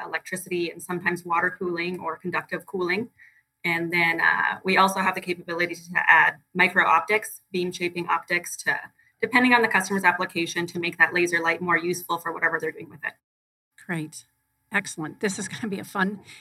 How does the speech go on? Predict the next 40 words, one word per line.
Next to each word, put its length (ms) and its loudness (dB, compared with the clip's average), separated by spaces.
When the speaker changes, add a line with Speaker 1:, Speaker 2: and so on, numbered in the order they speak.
Speaker 2:
and 320 0
in-, 260 -4
informative 580 2
conversation. 800 2
Before 300 2
we 160 0
dive 320 4
in 140 0
with 160 -2
our 100 4
first 300 0
series 260 0
of 140 -4
questions, 420 2
I 60 4
wanna 140 2
make 160 -4
sure 180 0
that 120 -2
we 120 -6
give 200 -4
Bianca 540 2
an 120 4
opportunity 480 2
to 40 -6
introduce 540 -2
herself 680 4
and 160 -2
tell 160 -2
us 120 -6
a 40 -10
little 160 -2
bit 140 -2
about 260 0
A 100 -2
Z 180 -6
Tech 200 -10
Council 420 -10
as 160 -12
well. 260 -14